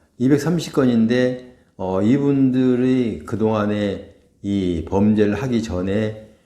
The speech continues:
에, 국가에 공헌한 그 공을 생각하면, 어, 너무 좀,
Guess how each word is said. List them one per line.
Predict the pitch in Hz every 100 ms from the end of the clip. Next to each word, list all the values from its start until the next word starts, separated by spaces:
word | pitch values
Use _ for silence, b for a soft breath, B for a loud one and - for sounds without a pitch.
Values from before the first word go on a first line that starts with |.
| b _ -
에, | 80 76 76 78 80
국가에 | - - 113 92 92
공헌한 | 95 98 98 87 85 76 -
그 | 92 82 - - b b b b -
공을 | - 101 110 92
생각하면, | 139 147 120 87 95 87 69 69 - _ _ _
어, | 82
너무 | 85 95 87 85
좀, | 90 80 80